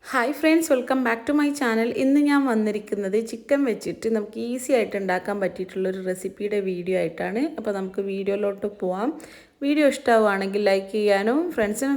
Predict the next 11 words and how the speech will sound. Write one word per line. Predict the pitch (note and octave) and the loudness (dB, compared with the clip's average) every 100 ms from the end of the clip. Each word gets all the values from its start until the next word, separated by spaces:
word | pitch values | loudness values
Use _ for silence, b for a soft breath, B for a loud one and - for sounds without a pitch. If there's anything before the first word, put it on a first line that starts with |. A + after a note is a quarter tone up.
| B3+ | 0
ഫാമിലിക്കും | G#3+ G3+ G3+ G#3+ | 0 0 -2 -4
ഒന്ന് | G3+ A3 | -4 -4
ഷെയർ | G3+ G3 | -2 -2
ചെയ്ത് | F#3+ F#3+ | -2 -2
കൊടുക്കാനും | F#3+ F#3 F#3+ F#3+ G3 | -4 -2 0 0 0
മറക്കല്ലേ | F3+ F3+ F#3 - G#3+ G3+ F3+ | -2 -4 -6 -4 -2 0 -2
ഫ്രണ്ട്സ്. | G3 A3 D4+ - b b b b b b | -2 -2 -4 -6 b b b b b b
അപ്പോൾ | - D4 | 0 2
നമുക്കിതിന് | B3+ B3 B3 A#3 A#3+ | 2 0 2 2 0
ഫസ്റ്റായിട്ട് | G#3 G3+ - G#3+ F#3+ G3 F#3 | -2 -2 2 2 2 2 2
വേണ്ടത് | F3+ F3+ F#3+ | 2 0 2